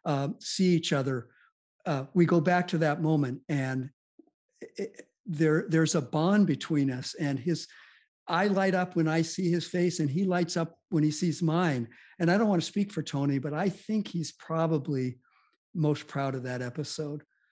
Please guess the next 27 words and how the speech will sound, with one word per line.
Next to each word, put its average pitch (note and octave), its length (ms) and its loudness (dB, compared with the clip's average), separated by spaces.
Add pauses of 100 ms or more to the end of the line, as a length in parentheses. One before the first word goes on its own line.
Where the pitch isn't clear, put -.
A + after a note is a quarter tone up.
(220)
uh, C3 340 -8 (160)
because C#3 320 -6
of B2+ 120 -10
what C#3 160 -4
he E3 160 -2
did. B2+ 400 -4 (500)
And B2+ 400 -6 (260)
I'm D#3 260 2
grateful E3 360 2
to D3+ 80 2
Ron D3+ 300 4
Surma, F3 520 0
who C#3+ 200 -2
is C3 220 -6 (180)
Junie D#3+ 200 4
Lowry's C#3+ 400 0
casting E3 460 0
assistant, B2+ 480 -4 (380)
to C#3+ 180 2
have C3+ 340 -4 (140)
suggested D#3 640 -2
him. A#2+ 240 -10 (400)
We F3 160 6
originally E3+ 420 4
were D3 100 2
considering D#3 600 0
Sirach C3 580 -4